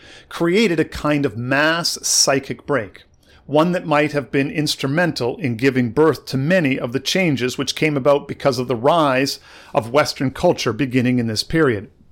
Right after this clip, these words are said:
We may never fully know. But we do know is that during the Renaissance, a new idea emerged, that of humanism, which asserted man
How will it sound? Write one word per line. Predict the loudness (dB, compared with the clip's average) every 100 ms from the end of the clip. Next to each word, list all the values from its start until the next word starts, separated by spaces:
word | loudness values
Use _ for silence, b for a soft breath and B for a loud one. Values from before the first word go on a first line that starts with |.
| _ B B B B
We | 0 4
may | 4
never | 2 0 -2
fully | -2 -2 -2
know. | 2 0 0 -8 _ _ b b b b 2
But | 4
we | 4
do | 2 4 6
know | 4 2 -2 -8 _ _
is | -2 2
that | 0 0
during | 2 2 4
the | 2
Renaissance, | 2 0 0 0 0 -2 -4
a | -2
new | 0 0 2 2 2
idea | 0 -2 -2 0 0 0
emerged, | -2 -2 0 0 -2 -10 -18 -20 -20 _ _
that | -2 2 2 2
of | -2
humanism, | -2 0 2 2 0 -4 -8 -14 _ _
which | -4 -2
asserted | -2 0 2 4 2 0
man | -4 -2 0 2 2 2 0 -2